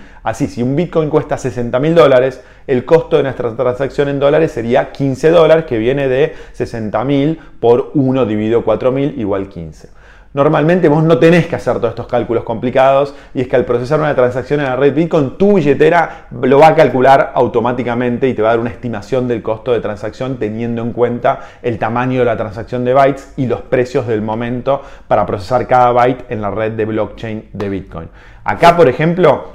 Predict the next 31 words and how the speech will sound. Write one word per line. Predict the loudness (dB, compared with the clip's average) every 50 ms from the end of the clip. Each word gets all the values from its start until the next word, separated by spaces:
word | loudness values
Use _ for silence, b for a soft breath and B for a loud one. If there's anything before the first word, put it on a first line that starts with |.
| -12 -4
podés | 0 4 4 4 4
ver, | 2 0 -4 -6 -4 2
podés | 2 4 4 4
ver | 2 -2 -2 -2
cómo | -4 -2 -2 -2 -2 0
Binance | 0 0 2 2 0 0 -2 -2 -4 -8 -6
calculó | -4 -4 -4 -4 -4 -2 2 4 4 4 4 4
automáticamente | 2 0 0 0 2 2 2 2 2 0 0 0 -2 -2 -2 0 0 0 -2 0 0 0
el | -2 0
costo | -2 -4 -2 0 0 0
de | 0
transferir | 0 -4 -6 -6 -6 -4 -2 -2 -2 -2
Bitcoins | 0 -2 -2 -2 0 2 2 2 2 0 -4 -10 -18 b b b b b
a | b -2
una | -2 -2 -2 -2 -2 -4
billetera. | -4 -4 -6 -6 -6 -6 -8 -8 -10 -12 -14 b b b b b b b b b b b b -6
Independientemente | -4 -2 0 0 0 2 4 2 2 4 0 0 0 0 -2 -2 -2 -2 -4 -2 -2 0
del | 2 2 0 0
monto, | 0 2 2 2 2 2 2 2 2 2 -2 -12 -16 -12 -8
el | -6 -6 -4 -2
costo, | 2 2 2 0 -2 -8 -10
según | -8 -4 -4 -4 -2 -4
este | -4 -6 -8 -12
ejemplo | -10 -8 -8 -4 -2 -2 -2
real, | 0 0 2 4 4 4 2 0 -6 -14 -18 -20 -16 -10 -8
es | -6 -6
de | -6
treinta | -4 0 2 4 4 4 2 2 0 -2 -2
coma | 0 -2 -2 -2 -2 -2
cuarenta | -2 -2 0 0 -2 -2 -2 -2 -2 -2
dólares. | -2 -2 -6 -6 -8 -10 -12 -14 -16 -20 -20 -20